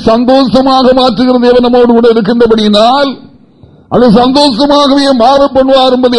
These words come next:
எண்ணி, அப்படிப்பட்ட நேரங்களில் எல்லாம் விசுவாசத்தோடு, மனமகிழ்ச்சியோடு கூட கர்த்தர் என்னை இந்த பாதையை நடத்தி கொண்டிருக்கிறார், நிச்சயமாக எனக்கு நன்மை உண்டாகும் என்கிற உணர்வோடு கூட கடந்து செல்ல வேண்டும் என்று யோசேப்பின் சரித்திரம் நமக்கு எடுத்து காட்டுகின்றது. ஹல்லேலூயா.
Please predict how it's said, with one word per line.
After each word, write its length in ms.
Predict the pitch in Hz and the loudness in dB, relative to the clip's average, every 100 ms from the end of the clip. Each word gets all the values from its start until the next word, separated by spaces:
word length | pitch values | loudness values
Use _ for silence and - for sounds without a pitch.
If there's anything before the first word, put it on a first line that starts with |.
| 233 | -2
எண்ணி, 240 | 240 269 302 - - 170 | 0 -2 -2 -6 -8 -4
அப்படிப்பட்ட 400 | 214 269 269 269 254 | -2 0 0 0 0
நேரங்களில் 420 | 269 269 269 269 262 | 0 0 -2 -2 -2
எல்லாம் 260 | 254 262 | -2 -2
விசுவாசத்தோடு, 840 | 240 254 277 277 214 254 262 269 269 240 | -2 -2 0 -2 -2 -2 0 0 0 -2
மனமகிழ்ச்சியோடு 680 | 240 262 269 220 247 254 247 | -2 -2 -2 0 0 0 0
கூட 120 | 240 254 269 - - - - - - | 0 0 -2 -4 -20 -20 -20 -18 -4
கர்த்தர் 320 | 202 240 277 285 | -2 0 -2 -2
என்னை 200 | 277 277 | -2 0
இந்த 140 | 277 240 | -2 0
பாதையை 380 | 269 277 277 | -2 0 -2
நடத்தி 340 | 269 262 240 285 | -2 -4 -2 -2
கொண்டிருக்கிறார், 560 | 277 277 269 269 269 | -2 -2 -4 -2 -2
நிச்சயமாக 720 | 254 262 - 277 269 262 277 269 | -2 -4 -2 -2 -2 0 0 0
எனக்கு 240 | 277 262 | -2 -4
நன்மை 320 | 254 254 277 | -2 -2 0
உண்டாகும் 420 | 269 262 262 247 262 | 0 0 0 0 -2
என்கிற 220 | 262 254 | 0 0
உணர்வோடு 480 | 233 254 262 254 254 | 0 0 2 0 0
கூட 200 | 254 247 | 0 -2
கடந்து 320 | 240 240 254 | -2 -2 0
செல்ல 180 | 226 240 | 0 0
வேண்டும் 280 | 233 240 226 | 0 0 -2
என்று 480 | 226 226 254 302 - - - - - _ | -2 -2 -2 -2 -6 -18 -20 -20 -20 _
யோசேப்பின் 720 | 123 185 220 - 226 208 220 202 | 0 2 2 2 0 0 -2 0
சரித்திரம் 400 | 196 202 208 202 | 0 0 -2 0
நமக்கு 240 | 196 190 | 0 0
எடுத்து 260 | 190 180 175 | 0 0 0
காட்டுகின்றது. 600 | 180 156 165 165 165 185 | -2 0 -2 0 2 2
ஹல்லேலூயா. 1200 | 254 285 294 294 294 294 294 277 302 285 220 | 2 0 2 2 2 2 2 0 0 -2 -4